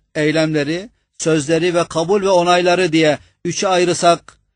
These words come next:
yani bunu anlamak için yaptığımızı anlayın ama değilse peygamberin böyle bir hep söyledikleri, konuştuğu dünya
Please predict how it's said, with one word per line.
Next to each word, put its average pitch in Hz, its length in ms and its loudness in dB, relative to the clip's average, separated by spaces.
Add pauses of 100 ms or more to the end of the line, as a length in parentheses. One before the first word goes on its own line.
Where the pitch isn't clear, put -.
(140)
yani 185 340 0
bunu 185 280 0
anlamak 190 440 0
için 175 240 -6
yaptığımızı 175 580 -2
anlayın 175 360 0
ama 120 340 -2
değilse 170 500 0 (260)
peygamberin 180 680 0
böyle 165 320 2
bir 147 200 -2 (160)
hep 185 220 -2
söyledikleri, 175 840 -2
konuştuğu 175 600 -2
dünya 139 480 -2